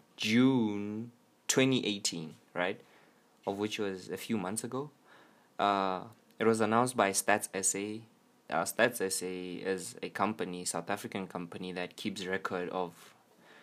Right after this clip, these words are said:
uh, these things of the G D P, gross domestic product, and everything else in between, like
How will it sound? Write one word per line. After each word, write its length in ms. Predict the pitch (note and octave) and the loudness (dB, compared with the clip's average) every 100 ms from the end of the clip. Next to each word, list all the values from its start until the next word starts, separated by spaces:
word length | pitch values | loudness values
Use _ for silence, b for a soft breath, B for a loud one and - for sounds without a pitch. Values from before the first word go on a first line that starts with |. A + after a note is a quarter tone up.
| B | B
uh, 180 | G2 F2+ F#2+ | -2 -2 -2
these 220 | F#2+ - | -8 -6
things 420 | F2+ F#2+ F#2+ F#2 | -6 -6 -6 -8
of 440 | F2+ F2+ - - - - | -4 -4 -6 -16 -16 -10
the 240 | D#2 D#2+ - | -8 -8 -6
G 160 | G#2+ | -4
D 100 | G2+ | -4
P, 360 | F2+ - G#2+ G2+ | -8 -4 -4 -4
gross 200 | G#2+ G2 | -6 -4
domestic 460 | G#2 G#2 - - | -4 -4 -6 -10
product, 560 | - G#2+ A2 G#2+ G#2+ - | -4 -2 0 -2 -4 -10
and 480 | - C2 D#2+ D#2+ - - - | -10 -8 -8 -10 -12 -12 2
everything 460 | A2+ B2 A#2+ A2+ | 4 4 0 0
else 220 | G#2 G#2 A2 | 0 0 -2
in 100 | G#2 | -4
between, 640 | F#2+ - A#2 A2+ A2 G#2+ | -4 0 2 2 2 0
like 240 | F#2+ F2 | -4 -6